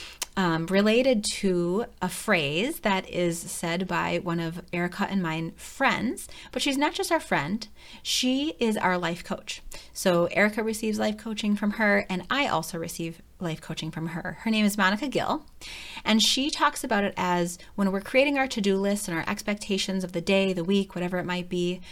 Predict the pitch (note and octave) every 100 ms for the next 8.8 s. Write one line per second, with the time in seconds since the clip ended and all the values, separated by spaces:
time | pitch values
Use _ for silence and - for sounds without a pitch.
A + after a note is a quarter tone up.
0 | - - - B3 C4 C#4+ G4 G4+ F4 -
1 | - G#3+ G#3 G#3 F#3+ G3+ F#3 F3+ G3+ B3
2 | A#3 A3 G#3 D#3 - - C4 D#4+ D#4+ C#4
3 | F#3+ D#3+ E2+ D2 - - F3 D#3+ D#3 -
4 | - - - F3+ D#3+ D#3 - - F#3+ -
5 | - - - - G#3 - G3+ C#4 - A#3+
6 | B3 G#3 G#3+ G#3 G3+ E3+ F3 A3+ F#3+ -
7 | - - - F3+ F3 E3 - - - -
8 | - F3 E3 D#3+ - D#3+ -